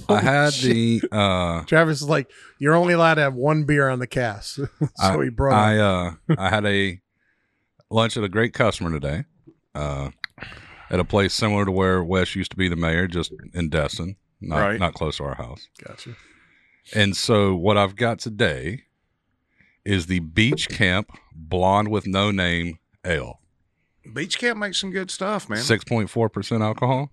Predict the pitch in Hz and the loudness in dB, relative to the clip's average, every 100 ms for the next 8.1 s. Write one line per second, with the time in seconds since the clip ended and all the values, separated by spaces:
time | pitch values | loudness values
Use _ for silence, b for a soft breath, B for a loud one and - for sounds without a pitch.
0 | - 90 90 104 85 76 - - 76 62 | -6 -2 0 -2 -4 -8 -4 -2 0 -2
1 | 50 - _ b b b _ _ _ - | -10 -20 _ b b b _ _ _ -12
2 | 92 - - 73 76 101 - - - _ | -12 -10 -14 -12 -10 -10 -14 -20 -20 _
3 | _ _ _ _ - 104 104 104 113 120 | _ _ _ _ -20 -14 -12 -10 -10 -10
4 | b b b b _ _ - 120 82 104 | b b b b _ _ -8 -6 0 0
5 | 95 92 78 76 64 - - 90 - 80 | 0 -4 -4 -6 -6 -16 -20 -12 -10 -10
6 | 69 90 73 - _ _ - 65 - - | -12 -12 -14 -18 _ _ -14 -12 -14 -14
7 | - 71 - - _ - - - - - | -12 -12 -12 -18 _ -18 -16 -16 -18 -20